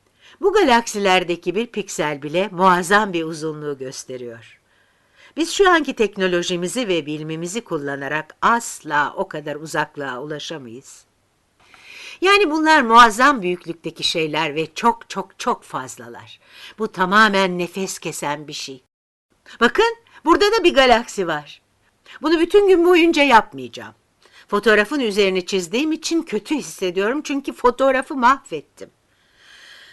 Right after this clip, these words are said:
Şuradaki galaksiye bir bakın. Ne kadar güzel gözüküyor.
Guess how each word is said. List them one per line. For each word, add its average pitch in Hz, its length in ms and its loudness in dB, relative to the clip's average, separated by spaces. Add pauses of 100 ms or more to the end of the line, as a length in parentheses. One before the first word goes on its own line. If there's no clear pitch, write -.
(380)
Şuradaki 277 420 -6
galaksiye 233 640 -2
bir 196 120 -8
bakın. 170 320 -16 (1040)
Ne 175 160 -18
kadar 165 460 -12
güzel 156 440 -16
gözüküyor. - 800 -20